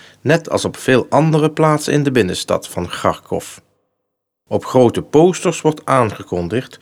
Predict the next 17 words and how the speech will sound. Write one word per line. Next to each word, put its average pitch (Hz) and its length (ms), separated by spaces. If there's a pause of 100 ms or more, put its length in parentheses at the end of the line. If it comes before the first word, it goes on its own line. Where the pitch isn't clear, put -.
(240)
dat 101 180
de - 60
stad - 300
klaar 151 440
is 160 180
om 113 120
de 95 100
voetbalfans 117 720
welkom 92 460
te - 100
heten. 90 460 (2000)
De - 100
autoriteiten 165 840
geven 151 320
miljoenen 190 760
euro's 143 380
uit 123 460